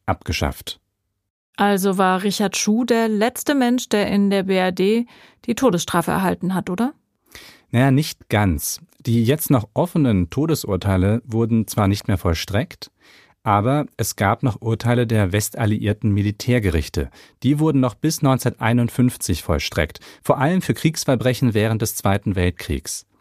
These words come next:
Speaker 1: Und in der D D R wurde die Todesstrafe übrigens erst neunzehnhundertsiebenundachtzig abgeschafft.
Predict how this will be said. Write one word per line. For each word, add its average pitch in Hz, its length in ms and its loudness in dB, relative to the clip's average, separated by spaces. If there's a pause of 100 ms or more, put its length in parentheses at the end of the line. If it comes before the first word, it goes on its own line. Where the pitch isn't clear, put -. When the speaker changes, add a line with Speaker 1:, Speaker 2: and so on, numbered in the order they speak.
(400)
Speaker 1:
Und 123 160 0
in 123 80 2
der 110 100 4
D 110 120 2
D 101 120 2
R 143 340 -2
wurde 143 200 0
die 131 120 0
Todesstrafe 123 680 0
übrigens 117 380 0
erst 120 260 -2
neunzehnhundertsiebenundachtzig 113 1300 0
abgeschafft. - 680 -4